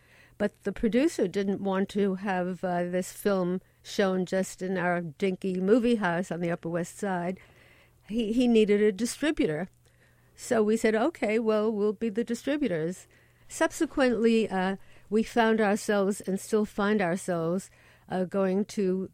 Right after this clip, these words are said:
certain festivals, Cannes, which is in May, Berlin in February, and then the Toronto Film Festival.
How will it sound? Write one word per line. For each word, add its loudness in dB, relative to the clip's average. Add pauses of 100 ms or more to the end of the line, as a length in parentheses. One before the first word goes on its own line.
(100)
certain 0
festivals, -4
Cannes, -2 (540)
which -4
is -4
in -2
May, -4 (400)
Berlin 4
in 2
February, -2 (360)
and 2
then 6
the 8
Toronto 2
Film -4
Festival. -8